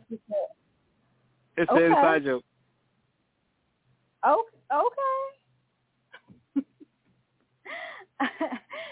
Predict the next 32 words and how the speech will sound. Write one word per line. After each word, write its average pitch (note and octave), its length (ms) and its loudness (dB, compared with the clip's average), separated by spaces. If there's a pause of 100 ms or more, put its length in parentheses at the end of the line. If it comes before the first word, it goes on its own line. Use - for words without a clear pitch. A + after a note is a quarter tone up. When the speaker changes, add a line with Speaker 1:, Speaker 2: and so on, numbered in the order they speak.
(180)
Speaker 1:
Amen. B3 680 -4
Thank B3 240 -6
you C4+ 140 -4
for D4 120 -4
the C4 100 -2
announcement. G#3+ 880 -8 (160)
Um, G#3+ 720 -6 (180)
praise B3+ 320 2
God. G#3 440 2 (460)
So, B3+ 420 2 (120)
um, B3+ 440 0
before D#4 340 -4
we D#4+ 140 -4
go, C4+ 680 2
<clears throat> C4+ 420 -2
I A#3 120 2
just B3+ 180 -6
wanna C4 200 -2
remind A3+ 420 -4
everybody G#3+ 580 -4
about G3+ 500 -4 (1000)
just C4 180 2 (180)
bound-, A3 520 0
setting B3+ 300 0
boundaries G3+ 680 -4 (140)
so A3 100 -4
we A3+ 120 -4
can A3+ 160 -8
live G#3+ 220 -6
a F#3 40 -10
balanced G#3 520 -6
life. G3+ 400 -2